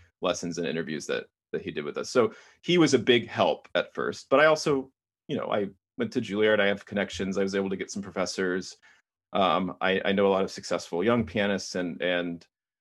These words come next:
uh, I just did a lot of cold emailing too. At some point I was like, "All right, let's just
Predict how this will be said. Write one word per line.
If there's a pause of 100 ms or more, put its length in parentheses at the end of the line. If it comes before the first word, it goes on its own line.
(140)
uh,
I
just
did
a
lot
of (120)
cold
emailing
too.
At
some
point
I
was
like,
"All
right,
let's
just